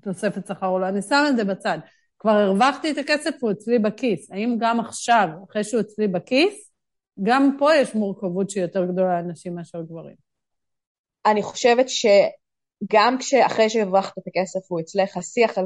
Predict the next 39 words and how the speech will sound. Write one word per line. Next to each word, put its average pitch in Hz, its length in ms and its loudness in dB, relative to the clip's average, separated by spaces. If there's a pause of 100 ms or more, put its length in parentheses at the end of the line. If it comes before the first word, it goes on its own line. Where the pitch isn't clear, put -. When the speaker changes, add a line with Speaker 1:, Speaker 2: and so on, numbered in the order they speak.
Speaker 2:
כסף 190 260 -4 (100)
הוא 175 160 -8
מורכב, 165 400 -4 (340)
גם 190 220 2
בהקשר 190 400 0
של 180 140 -6
התפקידי 175 600 -2
מגדר 170 340 -2
שדיברנו 165 500 -4
עליהם 160 260 -4
קודם, 170 260 -6 (640)
גם 190 200 4
מנקודת 196 380 2
הנחיתות 208 400 -2
שאולי 190 400 4
קיימת 190 480 0
ואולי 180 440 2
לא, 170 120 2 (560)
בסדר? 180 360 0
Speaker 1:
מהמם. 196 220 2 (420)
Speaker 2:
וגם 196 320 4
יש 214 160 -4
את - 60 -2
הדינמיקה 226 560 0
הזאת 180 220 0
של, 180 140 -2
"רגע, 185 340 2
אם 165 100 -4
אני 185 120 -2
עכשיו 208 200 -4
מדברת 185 440 0
על 185 100 -4
כסף, 247 340 -4
האם 175 180 -4
זה 180 120 -2
הופך 170 300 -6
אותי 165 200 -8
לפחות 160 480 -10
אישה?" 294 200 -4